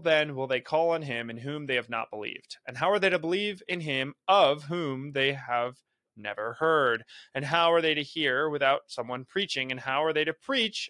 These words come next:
unless they are sent? As it is written, how beautiful are the feet of those who preach the good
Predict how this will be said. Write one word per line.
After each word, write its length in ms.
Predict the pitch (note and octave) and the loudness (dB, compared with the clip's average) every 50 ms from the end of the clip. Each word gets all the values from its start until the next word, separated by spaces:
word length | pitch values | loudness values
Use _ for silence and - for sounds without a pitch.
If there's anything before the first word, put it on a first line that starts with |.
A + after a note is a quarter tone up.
| _ - | _ -6
unless 420 | - G3+ G3 D#3 B2+ C3 C3+ - - | -6 -4 -4 -2 -4 -4 -4 -6 -6
they 120 | C#3+ C#3 | -4 -4
are 120 | C#3+ D3 | -2 -2
sent? 460 | C#3+ - - - F#3+ D3 G#2 - - - _ _ _ - - - - _ _ _ _ - | -4 -4 -2 -2 -2 -2 -2 -4 -10 -18 _ _ _ -20 -20 -20 -20 _ _ _ _ 0
As 260 | D3+ E3+ F3+ F3 E3 | 2 2 2 2 0
it 100 | F#3 D#3 | -2 -4
is 140 | D3+ C3+ C#3 | -4 -4 -4
written, 300 | C#3 C3 - B2 A#2+ A#2+ | -4 -4 -4 -6 -12 -12
how 200 | B2 - C#3+ C3+ | -8 -4 -4 -4
beautiful 400 | C3 B2+ B2 B2+ B2+ - B2+ B2+ | -4 -4 -4 -6 -6 -4 -4 -4
are 160 | B2 A#2+ B2 | -4 -4 -4
the 100 | B2 C3 | -6 -8
feet 200 | - - A#2+ A2+ | -10 -12 -10 -10
of 100 | A#2 G#2 | -10 -8
those 280 | - G#2+ G#2 G#2+ A2+ - | -8 -8 -8 -8 -10 -10
who 100 | - A#2+ | -12 -14
preach 460 | - _ - A#2+ A#2+ A#2+ - - - | -12 _ -6 -4 -4 -4 -6 -8 -10
the 120 | - B2+ | -10 -10
good 380 | A2+ - - G2+ G#2 G#2+ A2 - | -10 -8 -8 -6 -6 -6 -8 -12